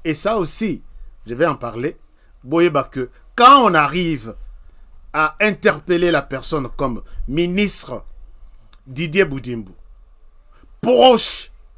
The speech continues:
reconnu proche de la famille présidentielle, notamment la première dame, Denise Nyakero, et même le président de la République, nous considérons que Didier Boudimbu, Azan Zete Amobesu,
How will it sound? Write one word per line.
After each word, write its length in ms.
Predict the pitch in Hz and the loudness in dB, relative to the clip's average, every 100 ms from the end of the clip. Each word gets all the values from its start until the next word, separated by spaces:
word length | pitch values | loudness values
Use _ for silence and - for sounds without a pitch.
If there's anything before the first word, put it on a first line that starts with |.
| - | -2
reconnu 480 | 156 185 180 175 196 | 2 4 4 0 0
proche 560 | - 175 185 - - - | -2 0 2 0 -8 -14
de 160 | 107 | -6
la 160 | 135 135 | -2 -4
famille 460 | - 143 151 170 147 | -4 -4 -2 -4 -6
présidentielle, 840 | - 147 123 123 117 - 120 92 - - - - - | -8 -8 -8 -8 -10 -10 -10 -12 -18 -20 -20 -18 -4
notamment 640 | 151 160 185 175 208 202 - - - | -4 0 0 2 0 -4 -10 -16 -6
la 120 | 143 | -4
première 400 | 143 185 175 139 | 0 2 2 0
dame, 360 | 127 135 101 - - - | 0 -2 -4 -14 -20 -6
Denise 380 | 151 151 143 | -2 -2 -2
Nyakero, 440 | 117 110 - 104 - - - - - - - - - - - - - | -8 -10 -14 -16 -16 -18 -20 -20 -20 -20 -20 -20 -20 -20 -20 -6 2
et 100 | 151 | 4
même 220 | 214 196 | 4 2
le 100 | 180 | 0
président 400 | 151 160 160 190 | 0 -2 2 2
de 80 | 151 | 2
la 100 | 123 | -4
République, 560 | - - 107 110 - - - - - - - | -8 -14 -16 -16 -18 -20 -20 -20 -20 -16 -4
nous 160 | 196 214 | 0 2
considérons 640 | 208 196 196 190 190 226 | 2 0 4 6 6 4
que 120 | 196 | 2
Didier 320 | 156 160 170 | 0 0 2
Boudimbu, 540 | 156 139 147 139 165 247 - - - - - | 2 0 -4 -4 -6 -10 -16 -20 -20 -20 -12
Azan 320 | 139 156 190 180 | -4 0 0 4
Zete 280 | 175 165 | 2 4
Amobesu, 560 | 185 139 120 127 - - | 2 0 -2 -4 -6 -10